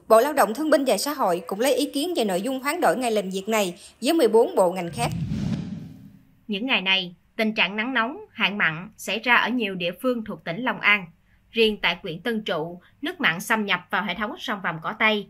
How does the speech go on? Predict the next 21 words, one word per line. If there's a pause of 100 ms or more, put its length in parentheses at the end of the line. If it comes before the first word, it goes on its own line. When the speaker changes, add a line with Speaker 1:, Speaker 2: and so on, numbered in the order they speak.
(240)
Speaker 2:
và
các
kênh
rạch, (320)
gây
ra
tình
trạng
thiếu
nước
sinh
hoạt (100)
tại
hai
xã
Đức
Tân
và
Nhật
Ninh. (580)
Trước